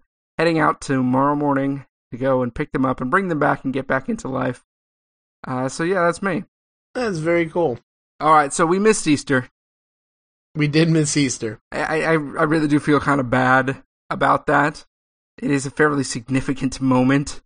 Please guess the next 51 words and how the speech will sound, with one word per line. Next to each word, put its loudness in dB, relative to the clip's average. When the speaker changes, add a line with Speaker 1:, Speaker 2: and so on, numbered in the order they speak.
Speaker 1:
in 2
the, 4
uh, 2
in 0
the 0
Christian 0
year, 4
and, 0
and -2
we 0
kind -2
of -4
missed -2
it. -6
Uh, 4
so -6
what 4
did -4
you -6
do -2
for -2
Easter -2
this -2
year? 0
Let 0
me 0
t-, -14
let -2
me, -4
do -2
you 0
do 0
the 2
sunrise 2
services 0
out 2
there 4
in 4
New 2
Jersey? 0
Is -4
that 2
a 0
thing, 2
or 0
do 0
you 2
have 0
any -2
other 0
special -2